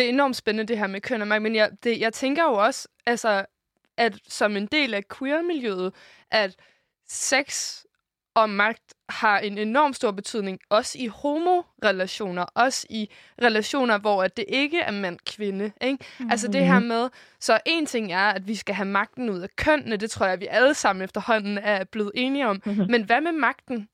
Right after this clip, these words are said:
Speaker 1: ud af sexen? Altså, er det overhovedet muligt? Eller er sex den her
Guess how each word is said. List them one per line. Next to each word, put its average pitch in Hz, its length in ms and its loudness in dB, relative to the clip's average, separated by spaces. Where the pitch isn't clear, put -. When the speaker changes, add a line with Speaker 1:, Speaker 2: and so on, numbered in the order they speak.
Speaker 1:
ud 269 140 -2
af 202 120 -2
sexen? - 540 -4
Altså, 226 180 0
er 226 60 0
det 311 200 -2
overhovedet 277 400 0
muligt? 311 500 -2
Eller 233 180 6
er 262 220 2
sex - 500 -4
den 247 140 -2
her 247 260 0